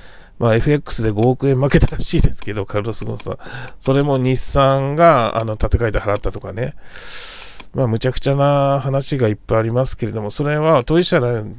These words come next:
じゃないのでわからないですけれども、えー、まあ、普通はね、日本から逃げるこ-、逃げたら、まあ、捕まるに決まってんじゃないですか。国際警察、インターポール、銭形警部がいるからね。まあ、最-、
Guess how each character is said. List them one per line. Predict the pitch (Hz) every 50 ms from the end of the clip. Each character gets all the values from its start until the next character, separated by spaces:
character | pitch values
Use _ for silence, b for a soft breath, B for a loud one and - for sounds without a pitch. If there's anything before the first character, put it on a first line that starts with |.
| -
じ | - -
ゃ | 110
な | 110 120
い | 123
の | 117 107
で | 101
わ | 104 107 -
か | - 147
ら | 170
な | 180 175
い | 143
で | 107 107
す | - -
け | - - 104
れ | 104
ど | - 113
も、 | 131 165 190 196 180 139 110 98 92 - B B B B B B B B B B B B B B B 120
え | 131 131 131 131 131 127 127 127
ー、 |
ま | 135 143
あ、 | 135 123
普 | - -
通 | - 135
は | 147 147 147 151
ね、 | 170 165 151
日 | 139 139
本 | 147 156 151
か | 139 143
ら | 127 117
逃 | 120 123
げ | 120 135
る | 139 135 127
こ-、 | - 120 110 - - -
逃 | 135 135 151 170
げ | 190 180
た | 156 151 135
ら、 | 123 113 110 107 104 98 98 101 98 80 73 - B B B B B B
ま | - 107
あ、 | - 120
捕 | - - - - 135
ま | 139
る | 151 143
に | - 120
決 | - -
ま | 101 110
っ | 117
て | - 143 131
ん |
じ | 117
ゃ | 104
な | 98
い | 92
で |
す | - -
か。 | - 98 95 - B B B B B B B B B -
国 | - 131 - -
際 | - 156 151 139
警 | - - 165 147
察、 | 131 - 123 - - 113 107 110 107 101 117
イ | - 127
ン | 143
タ | - 160 147
ー | 143
ポ | 139 147 139 131
ー |
ル、 | 117 107 107 107 107
銭 | - 123 127 143
形 | 147 135 120 117
警 | - 123 117
部 | 110 104
が | 104
い | 104
る | 113 135
か | 139 104
ら | 98 95
ね。 | 98 107 143 165 - B B B B B B B B B B B B B B B B B B B -
ま | 160 185
あ、 | 175
最-、 | - - 175 190 190 180 - -